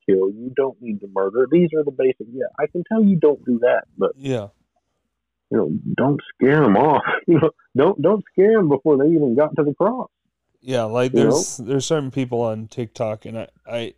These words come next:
Speaker 2: I totally get what you mean, where you're like, "I can totally go against abortion, easy." <laughs> Like,
Speaker 1: Mm-hmm.
Speaker 2: easy. <laughs> Like, but
Speaker 1: Yeah.
Speaker 2: but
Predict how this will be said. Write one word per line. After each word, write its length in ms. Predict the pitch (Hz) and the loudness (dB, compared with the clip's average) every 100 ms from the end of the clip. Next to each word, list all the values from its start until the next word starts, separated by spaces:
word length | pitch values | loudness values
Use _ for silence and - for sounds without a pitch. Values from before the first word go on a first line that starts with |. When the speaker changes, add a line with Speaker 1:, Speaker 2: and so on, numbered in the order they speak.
| - | -12
Speaker 2:
I 60 | 123 | -10
totally 260 | 120 123 110 | -2 -2 0
get 160 | 110 | -4
what 220 | 104 107 | -6 -10
you 40 | 110 | -12
mean, 200 | 107 107 | -10 -10
where 120 | 104 | -10
you're 160 | 101 101 | -10 -10
like, 420 | 101 95 98 _ _ _ - - - _ _ - | -10 -12 -16 _ _ _ -16 -16 -20 _ _ -4
"I 100 | 143 | -2
can 180 | 143 143 | -2 -2
totally 360 | 147 139 131 117 | 0 2 2 0
go 400 | 113 107 104 107 _ _ | 0 0 -2 -6 _ _
against 440 | 123 117 110 - | -8 -6 -6 -10
abortion, 500 | 101 104 101 - 92 | -8 -8 -8 -12 -14
easy." 420 | 95 120 101 82 _ | -10 -8 -8 -14 _
<laughs> 60 | _ _ _ _ - _ - | _ _ _ _ -20 _ -12
Like, 220 | 117 117 - - | -8 -8 -4 0
Speaker 1:
Mm-hmm. 220 | 101 107 | 4 4
Speaker 2:
easy. 480 | 123 175 123 101 113 - 240 | 4 2 -2 -4 -6 -4 -6
<laughs> 220 | 160 - | -6 -4
Like, 280 | 202 151 113 143 | -2 -2 -4 -6
but 180 | 135 123 | 0 2
Speaker 1:
Yeah. 200 | 101 117 - _ _ _ - | 4 2 -2 _ _ _ 0
Speaker 2:
but 340 | 165 147 104 | 2 4 0